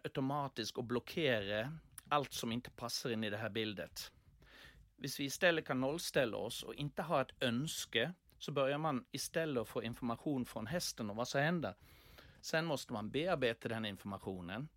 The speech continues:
Vad betyder det? Vad är det hästen, eh, eh, berättar för mig? Och sen kan man göra en analys utifrån detta.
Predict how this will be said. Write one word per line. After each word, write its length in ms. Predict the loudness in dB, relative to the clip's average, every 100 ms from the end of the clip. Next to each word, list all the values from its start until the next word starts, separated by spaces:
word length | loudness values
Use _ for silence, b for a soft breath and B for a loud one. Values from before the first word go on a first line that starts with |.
| -4
Vad 240 | 0 0
betyder 420 | -2 -4 -2 0
det? 300 | -2 -6 -8 0
Vad 160 | 4
är 200 | 6 6
det 160 | 2 0
hästen, 540 | 0 -2 -6 -8 -8 -12 B B B B -8
eh, 100 | -4
eh, 800 | -2 0 0 0 -2 -2 -4 -2 -4
berättar 600 | -8 -4 2 2 2 -2
för 120 | -2
mig? 260 | -2 -4 -6 -12 -8
Och 100 | -4
sen 320 | 0 2 2 0
kan 180 | -2
man 220 | -2 -2 -4 -4
göra 200 | 0 0
en 100 | 0
analys 800 | -2 2 2 2 0 -2 -2 -4 b b b
utifrån 640 | -4 -4 -4 -4 -2 -2 -6 -14 -10
detta. 380 | -8 -8 -4 -6